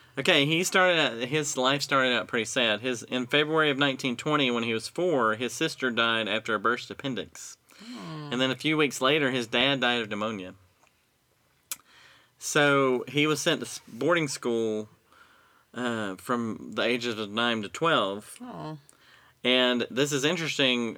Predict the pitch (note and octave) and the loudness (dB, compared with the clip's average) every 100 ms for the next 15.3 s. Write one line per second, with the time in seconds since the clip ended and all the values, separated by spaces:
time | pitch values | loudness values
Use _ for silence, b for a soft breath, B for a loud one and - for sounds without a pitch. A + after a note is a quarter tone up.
0 | - B2 B2+ C3 C#3+ D3 A2 A2+ C#3 D#3+ | -10 -2 0 2 0 0 -2 -2 0 0
1 | C3+ - A#2 A2+ G#2 G#2+ A#2+ B2+ A#2+ A2+ | -4 -4 0 0 -2 -2 0 2 0 -2
2 | B2+ C#3+ C#3+ C#3+ C#3+ C#3+ B2 A#2+ A#2 A#2 | -2 -2 0 0 2 0 -4 -2 -2 2
3 | B2 B2+ A#2+ G#2+ - - A2 C#3+ B2+ - | 2 2 -2 -6 -16 -16 -6 -2 -2 -2
4 | A#2+ A#2+ - C3 C3 F2 G2+ G2 F#2 G#2 | -4 -2 -2 -4 -2 -6 -6 -6 -8 -12
5 | - G#2+ F2+ F2+ A2+ G2+ G2 - G3+ F3+ | -10 -10 -8 -8 -6 -6 -6 -8 -10 -12
6 | D#3+ D3+ C#3 C#3+ B B - A#2 A#2 B2 | -10 -10 -10 -12 B B -4 -2 2 2
7 | B2 B2+ B2 A#2 G#2 A#2+ A#2 A2+ A#2+ A2 | 2 0 0 -2 0 -2 -2 -4 -6 -4
8 | G#2+ A2+ A2+ - G#2+ G#2+ - G#2 G#2+ G#2 | -4 -4 -8 -4 -2 0 -4 -8 -8 -4
9 | A2 G2+ G#2 A#2 G#2 G2+ F#2+ F#2 C#3 A#2 | -2 -2 -4 -6 -8 -8 -8 -8 -8 -10
10 | - B3+ D#4 C4 C4+ D#4 - - B2 F3 | -16 -16 -14 -14 -14 -18 -12 -8 -8 -10
11 | B B B - B2+ B2 A#2 A2+ B2 C#3+ | B B B -2 2 2 0 0 0 4
12 | C#3+ C3+ C3 A#2+ A2 B2+ C#3+ C#3+ C3+ - | 4 4 2 0 0 0 0 0 -2 0
13 | D#3 D#3 D#3 C#3+ C#3+ C3+ B2+ A#2 - D3 | 2 2 2 2 2 2 0 -2 -2 0
14 | D3 C#3+ D3 C3 A#2 B2+ A#2 B2 B2 G#2 | 2 2 0 0 -2 -2 -2 -2 -4 -10
15 | G#2+ G2 | -10 -10